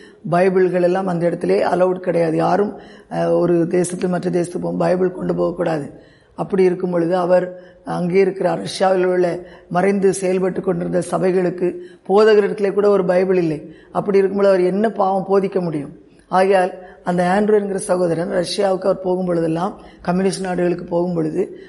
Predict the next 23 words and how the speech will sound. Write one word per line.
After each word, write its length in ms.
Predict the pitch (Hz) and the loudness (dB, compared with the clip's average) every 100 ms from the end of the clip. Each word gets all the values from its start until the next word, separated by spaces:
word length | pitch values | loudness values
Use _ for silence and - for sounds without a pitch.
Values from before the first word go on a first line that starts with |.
| - | -4
அவர் 160 | 175 | -4
பல 240 | 160 175 208 | -2 -2 -2
கம்யூனிஸ்ட் 420 | 214 185 185 185 | -2 -4 -4 -6
நாடுகளுக்கு 720 | 180 180 170 165 - 190 - - - 156 | -4 -2 0 -2 -4 -6 -6 -20 -12 -2
பைபிளை 460 | 175 190 208 185 196 | 2 2 4 2 0
கடத்தி 360 | 185 190 208 | -2 -2 -2
கொண்டிருந்தார். 520 | 202 185 170 156 147 - - - | -2 -2 -2 -4 -10 -14 -20 -4
அவர் 140 | 190 | 2
எப்பொழுதெல்லாம் 480 | 185 185 202 208 196 | 2 4 2 2 2
ஏர்போர்ட்ல 480 | 190 196 196 202 185 | -2 0 -2 0 0
ப-, 220 | 190 180 | 0 -2
பைபிள் 340 | 170 175 202 180 - | 0 0 0 -4 -4
முழுவதும் 480 | 160 175 226 226 | -2 0 2 2
அவருடைய 260 | 214 190 185 | 2 0 -2
ப-, 160 | 160 - - - | -4 -6 -12 -6
சூட்கேஸை 380 | - 208 208 202 | -4 0 0 0
பைபிள் 280 | 196 185 202 | 0 0 2
நிரம்பி 320 | 190 185 196 | 0 0 2
இருக்கும், 420 | 202 180 196 220 - - | 0 0 -4 -6 -12 -10
அதற்கு 240 | - 190 175 | 0 0 0
மேலாக 240 | 185 190 | 0 0
துணிகளை 360 | 190 185 185 190 | 2 0 0 0
வைத்திருப்பார். 460 | 185 190 - 196 | 0 -2 -2 -2